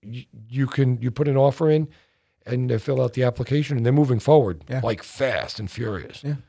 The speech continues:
Speaker 1: Um, and
Speaker 2: You're
Speaker 1: of
Speaker 2: right. I mean,
Speaker 1: course
Speaker 2: the process, the mortgage process, and understanding that mortgage process, how to stay ahead of it,
Speaker 1: Yeah.
Speaker 2: right, to make it facilitate in that time frame.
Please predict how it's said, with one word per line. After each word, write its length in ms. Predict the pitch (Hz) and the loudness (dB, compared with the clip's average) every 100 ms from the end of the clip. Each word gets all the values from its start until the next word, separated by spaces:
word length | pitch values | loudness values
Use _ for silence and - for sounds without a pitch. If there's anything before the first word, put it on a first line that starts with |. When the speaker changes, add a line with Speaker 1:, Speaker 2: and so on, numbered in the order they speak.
| _ _ _ _ _ _ - | _ _ _ _ _ _ -8
Speaker 1:
Um, 500 | 107 113 110 107 101 92 _ _ _ _ | -2 0 0 0 -4 -10 _ _ _ _
and 160 | 107 120 | -6 0
Speaker 2:
You're 80 | 147 | 4
Speaker 1:
of 40 | |
Speaker 2:
right. 140 | 196 139 | 6 4
I 40 | 147 | 4
mean, 20 | |
Speaker 1:
course 100 | 160 143 | 4 2
Speaker 2:
the 60 | |
process, 720 | 117 151 151 - 147 - - - | 0 2 2 2 0 -2 -8 -8
the 140 | 131 | -4
mortgage 460 | 135 160 170 160 - | 2 4 4 0 -2
process, 560 | 151 143 151 175 165 - | -2 -2 -2 -4 -4 -4
and 80 | 131 | -2
understanding 500 | 135 - 135 143 143 | -4 -2 -2 -2 -2
that 120 | 143 | -2
mortgage 360 | 139 151 151 - | -2 -2 -2 -4
process, 520 | 151 143 - 165 160 - - _ | -4 -4 -4 -4 -6 -14 -20 _
how 100 | 139 | -2
to 80 | 135 | -2
stay 260 | - 139 127 | 0 0 0
ahead 240 | 120 131 | 0 0
of 80 | 151 | 2
it, 220 | 180 180 _ | 0 -2 _
Speaker 1:
Yeah. 240 | 92 73 - - - | -8 -8 -8 -14 -4
Speaker 2:
right, 240 | 120 147 | 0 0
to 100 | 147 | -2
make 180 | 131 131 | -4 -2
it 120 | 120 | -4
facilitate 640 | - 120 143 135 127 147 127 | -6 -4 -4 -4 -4 -6 -4
in 60 | |
that 180 | 120 123 | -6 -6
time 260 | - 123 143 | -6 -6 -6
frame. 340 | 165 170 185 | -4 -6 -6